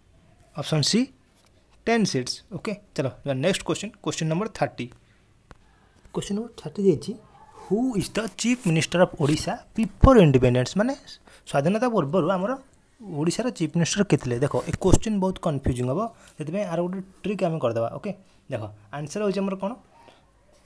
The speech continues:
ଆନ୍ସର ହେଉଛି ଆମର ଅପସନ୍ ସି,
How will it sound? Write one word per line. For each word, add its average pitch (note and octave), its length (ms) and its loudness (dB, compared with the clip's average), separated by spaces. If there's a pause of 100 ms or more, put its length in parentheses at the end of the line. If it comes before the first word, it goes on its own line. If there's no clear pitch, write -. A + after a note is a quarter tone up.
(1500)
ଆନ୍ସର D#3 240 -8
ହେଉଛି G#3+ 160 -6
ଆମର G#3+ 140 -6 (100)
ଅପସନ୍ G#3+ 360 -4
ସି, F3 340 -4